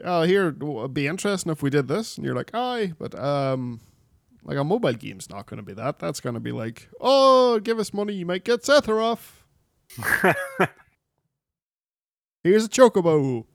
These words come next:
Speaker 2: Yep. <laughs>
Speaker 1: Here's one of those jobbers from the fucking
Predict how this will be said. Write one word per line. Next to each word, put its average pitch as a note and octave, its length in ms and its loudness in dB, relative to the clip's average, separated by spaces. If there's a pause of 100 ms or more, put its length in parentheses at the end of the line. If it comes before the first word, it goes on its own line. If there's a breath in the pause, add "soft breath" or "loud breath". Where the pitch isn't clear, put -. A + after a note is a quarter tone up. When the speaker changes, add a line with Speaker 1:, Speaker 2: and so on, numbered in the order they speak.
(640)
Speaker 2:
Yep. A2 180 0 (600)
<laughs> E3 320 -8 (1200)
Speaker 1:
Here's G3+ 240 6
one A3 120 4
of A3 60 2
those A3 220 4
jobbers F#3 500 6
from E3 240 2
the C#3+ 100 -2
fucking C3+ 600 -2